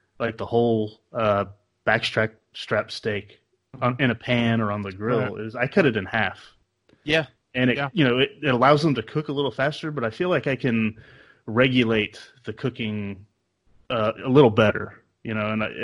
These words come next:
Speaker 1: uh,
Speaker 2: Yeah, sure.
Speaker 1: especially
Speaker 2: Sure.
Speaker 1: if I'm marinating it.
Speaker 2: Yep.
Speaker 1: You know, it, if I
Speaker 2: Right.
Speaker 1: cut it in half, the marinade gets more, you know, through better on
Speaker 2: Right.
Speaker 1: both, both halves
Speaker 2: Right.
Speaker 1: instead of the one big piece.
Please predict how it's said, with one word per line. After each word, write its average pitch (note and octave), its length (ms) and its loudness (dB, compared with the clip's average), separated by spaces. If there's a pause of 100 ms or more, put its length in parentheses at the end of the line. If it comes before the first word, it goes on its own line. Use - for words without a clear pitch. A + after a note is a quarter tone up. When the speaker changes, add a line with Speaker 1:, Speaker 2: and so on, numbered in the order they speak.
(100)
Speaker 1:
uh, A2+ 220 0
Speaker 2:
Yeah, F#3 160 4
sure. F3 360 -4 (220)
Speaker 1:
especially F#3 520 4
Speaker 2:
Sure. C#3+ 100 6
Speaker 1:
if - 100 -4
I'm A#2 460 4 (760)
marinating C3 680 2
it. - 80 -14 (640)
Speaker 2:
Yep. C#3 180 -6
Speaker 1:
You A#2 60 -8
know, A#2+ 120 -4
it, A#2 120 -4 (200)
if - 140 -10
I G#2+ 60 -4
Speaker 2:
Right. C3 100 -2
Speaker 1:
cut B2+ 100 0
it B2 140 -2
in A2+ 100 -8
half, A#2 460 -2 (480)
the G#2+ 80 -4
marinade A2+ 520 2
gets A2 380 -6
more, A#2 280 -2 (100)
you C#3 100 -4
know, G#2 140 -4
through B2 400 2
better G#2 560 -2 (180)
on C#3+ 80 -2
Speaker 2:
Right. C#3 140 4
Speaker 1:
both, A#2 260 6 (160)
both A#2 300 4
halves G2+ 720 -4 (260)
Speaker 2:
Right. D#3 180 -6
Speaker 1:
instead C#3 160 0
of A2+ 60 -4
the A2 80 -2
one A2+ 260 -4
big A2 240 -8
piece. - 460 -10